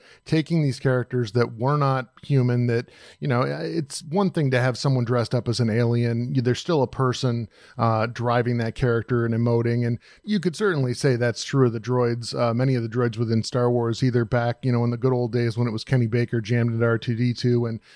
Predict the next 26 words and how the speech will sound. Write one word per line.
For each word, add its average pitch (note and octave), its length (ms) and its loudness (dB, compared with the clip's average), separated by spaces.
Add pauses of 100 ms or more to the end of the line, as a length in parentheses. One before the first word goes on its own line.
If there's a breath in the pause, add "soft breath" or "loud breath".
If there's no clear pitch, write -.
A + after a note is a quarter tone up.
(200 loud breath)
uh, A2+ 360 -2
you A#2 100 -4
know, A2+ 120 -2
Anthony B2 320 0
Daniels B2 520 0
wedged A#2 280 0
into A#2 220 2
his A#2 220 0
C C3 180 0
three C#3 220 -2
P C#3 180 4
O A#2 140 2
outfit, A#2 440 -2
but, B2 140 0 (300 loud breath)
you E3+ 80 2
know, B2 200 2
now D#3+ 280 2
th-, D#3 120 -6
even D#3 220 0
with C3+ 160 0
the C3+ 80 -2
motion B2+ 380 0
capture, B2 560 0
there's B2+ 220 0
still G3 300 2
some C#3 280 0